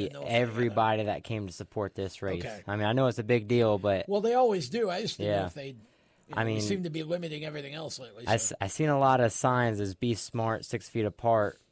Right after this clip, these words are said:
Speaker 2: but there, I could see where there was, you could, you'd have one party, and there was probably, probably just a tire width.
Speaker 1: Yeah.
Speaker 2: You know what I mean? But it was, it was just amazing to see all the fans that came out there to support that race.
Speaker 1: Yeah. So, you know, definitely a good crowd, which is great.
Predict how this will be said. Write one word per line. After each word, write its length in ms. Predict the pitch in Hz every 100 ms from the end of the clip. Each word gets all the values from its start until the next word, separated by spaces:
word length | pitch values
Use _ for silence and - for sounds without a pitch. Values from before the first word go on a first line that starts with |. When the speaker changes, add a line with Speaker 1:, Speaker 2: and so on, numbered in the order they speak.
| -
Speaker 2:
but 320 | 101 95 - _
there, 260 | 117 120 -
I 160 | - 127
could 220 | 127 107
see 380 | - - 139 139
where 180 | 120 113
there 200 | 117 113
was, 360 | 110 98 - - - _
you 160 | 117 123
could, 180 | 113 104 - 135
you'd 200 | 139 117
have 220 | 135 117
one 260 | 117 127
party, 480 | 123 127 127 143 160 - _ _
and 260 | 113 113 110
there 160 | 113
was 300 | 110 107 101
probably, 920 | - - 117 110 110 110 110 107 104 - _ _ -
probably 280 | 117 117
just 160 | 107 107
a 40 |
tire 340 | 101 110 110 101
width. 320 | 92 87 - _
Speaker 1:
Yeah. 180 | 143 117 -
Speaker 2:
You 100 | 104
know 60 |
what 80 | 101
I 40 |
mean? 200 | 101 104
But 160 | 101 104
it 100 | 104
was, 240 | 117 101
it 120 | - 143
was 200 | 139 117
just 220 | 110 - -
amazing 460 | 117 110 110 104
to 80 | 95
see 200 | - 104
all 140 | 101 98
the 80 |
fans 320 | 90 101 98 90
that 200 | 92 -
came 140 | 101
out 120 | 95
there 100 | 92
to 80 | 87
support 320 | - - 92
that 160 | 87 87
race. 180 | 85 85
Speaker 1:
Yeah. 200 | 127 107 -
So, 480 | - 175 156 151 151
you 100 | 202
know, 140 | 175
definitely 400 | 175 294 269 254
a 40 | 190
good 200 | 170 151
crowd, 260 | 160 147
which 180 | 147 147
is 140 | 156 -
great. 400 | 156 151 147